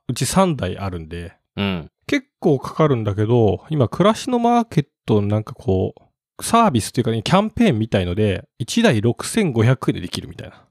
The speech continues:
Speaker 2: え、そうなの？何割引きとかじゃなくて。
Speaker 1: そう。で、大体一万ちょいかかんだよね、普通は。
Speaker 2: あー、まあそう。大体そんな感じ。
Speaker 1: それがもう六千五百円で決まってんの。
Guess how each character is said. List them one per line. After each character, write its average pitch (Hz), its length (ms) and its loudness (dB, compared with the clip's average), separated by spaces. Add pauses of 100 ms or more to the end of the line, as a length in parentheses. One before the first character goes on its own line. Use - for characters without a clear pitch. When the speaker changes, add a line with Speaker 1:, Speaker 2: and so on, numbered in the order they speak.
(160)
Speaker 2:
え、 - 180 -4 (440)
そ 147 140 2
う - 20 4
な 90 100 0
の？ 78 60 -8
何 120 320 2
割 120 260 6
引 95 80 -2
き - 80 -12
と - 80 -6
か 87 100 -2
じ 82 80 -8
ゃ 80 40 -8
な 78 80 -12
く - 80 -20
て。 - 240 -20 (240)
Speaker 1:
そ - 260 -2
う。 - 720 -20
で、 143 80 -2
大 285 260 2
体 294 240 0
一 - 180 -6
万 247 160 2
ち 240 100 0
ょ - 20 4
い 180 40 2
か 156 80 -4
か 135 120 2
ん - 20 -2
だ 92 80 -4
よ 107 60 -4
ね、 175 120 -6
普 - 80 -16
通 - 180 -2
は。 104 260 0
Speaker 2:
あ 101 220 4
ー、 - 40 2
ま 95 100 2
あ - 40 2
そ 107 260 2
う。 92 60 -6
大 110 180 4
体 101 140 2
そ 104 160 -4
ん 95 80 -6
な 90 80 -2
感 120 80 0
じ。 - 20 0
Speaker 1:
そ 196 80 0
れ 202 60 2
が 180 40 2
も 147 60 4
う - 40 4
六 180 160 2
千 180 240 -2
五 127 140 2
百 151 280 2
円 110 40 -4
で - 60 -10
決 - 160 -6
ま 147 80 2
っ - 20 -6
て 135 120 -2
ん - 20 0
の。 - 60 -14